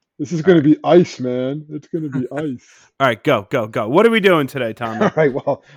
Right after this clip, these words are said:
Speaker 1: what we're talking about today is the Great Chicago Fire that spanned from October eighth through October tenth, eighteen seventy-one. And basically, just, like, we'll talk about the fire itself,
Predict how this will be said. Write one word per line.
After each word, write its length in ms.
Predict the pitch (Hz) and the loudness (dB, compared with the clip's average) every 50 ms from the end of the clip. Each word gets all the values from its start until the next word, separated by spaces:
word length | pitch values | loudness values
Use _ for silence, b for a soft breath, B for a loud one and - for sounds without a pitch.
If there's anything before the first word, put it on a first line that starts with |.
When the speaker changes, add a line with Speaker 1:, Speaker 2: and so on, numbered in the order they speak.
| B _ | B _
Speaker 1:
what 140 | - 160 - | -4 2 2
we're 80 | 185 175 | 2 2
talking 340 | - 185 156 - - 170 151 | 2 0 -2 -2 -2 -2 0
about 160 | 147 131 - | 0 0 -2
today 360 | - - 131 131 120 110 101 - b b b b b b _ | -4 -4 -4 -2 -2 -4 -4 -8 b b b b b b _
is 280 | 131 131 139 131 110 107 | -2 -2 -2 -2 -4 -6
the 220 | 120 135 131 123 | -4 -4 -4 -4
Great 420 | 107 - 131 131 147 156 170 156 156 | -6 -6 -2 0 2 2 2 2 0
Chicago 640 | - - 139 120 - - 135 139 143 139 147 147 139 | -6 -8 -8 -8 -6 -4 -2 -2 -2 0 0 -2 -2
Fire 600 | - - - 135 127 135 151 143 113 90 82 - _ _ _ _ _ _ _ _ _ _ _ | -4 -6 -8 -6 -4 -2 -2 -2 -4 -6 -10 -16 _ _ _ _ _ _ _ _ _ _ _
that 260 | 110 104 104 101 - - _ | -12 -10 -10 -10 -12 -14 _
spanned 680 | - - - _ - 135 131 131 127 123 123 123 117 - _ _ _ _ | -20 -20 -12 _ -6 -4 -4 -4 -4 -6 -6 -8 -12 -14 _ _ _ _
from 140 | - 127 127 | -12 -10 -10
October 400 | 123 117 - - 147 131 120 123 127 | -10 -12 -10 -10 -8 -8 -8 -6 -6
eighth 420 | 139 139 135 - - - - _ _ _ _ _ _ _ _ | -4 -4 -4 -6 -12 -20 -20 _ _ _ _ _ _ _ _
through 180 | 131 123 120 120 | -10 -8 -8 -8
October 340 | 110 107 - 135 117 113 107 | -10 -10 -10 -10 -10 -10 -12
tenth, 300 | - - 143 139 123 - _ _ | -12 -12 -12 -12 -14 -16 _ _
eighteen 640 | 127 131 135 - _ _ - 135 123 117 113 110 110 - | -8 -8 -8 -10 _ _ -12 -12 -10 -10 -12 -14 -16 -18
seventy-one. 840 | _ - - - 117 113 117 110 113 110 110 131 151 160 175 190 185 - _ _ _ _ _ _ | _ -16 -14 -12 -12 -10 -10 -10 -12 -10 -10 -8 -8 -8 -8 -8 -10 -12 _ _ _ _ _ _
And 340 | 156 156 156 156 151 147 131 | -8 -6 -4 -4 -4 -6 -4
basically, 580 | 110 143 170 196 - - 139 - 127 120 139 151 | 0 0 0 0 0 -4 -6 -6 -4 -4 -4 -4
just, 320 | 139 143 123 - - _ 131 | -4 -4 -6 -6 -8 _ -6
like, 200 | 120 113 107 - _ _ _ _ | -6 -6 -8 -10 _ _ _ _
we'll 220 | 156 147 139 123 | -12 -8 -6 -6
talk 260 | 110 - 131 123 - - | -6 -6 -6 -6 -6 -8
about 240 | 110 113 110 104 | -8 -10 -10 -10
the 80 | - 104 | -12 -14
fire 300 | - - 127 117 110 104 | -10 -8 -8 -6 -6 -8
itself, 640 | 110 - - - 170 156 156 160 160 151 - _ | -10 -10 -8 -6 -4 -2 -2 -4 -4 -8 -10 _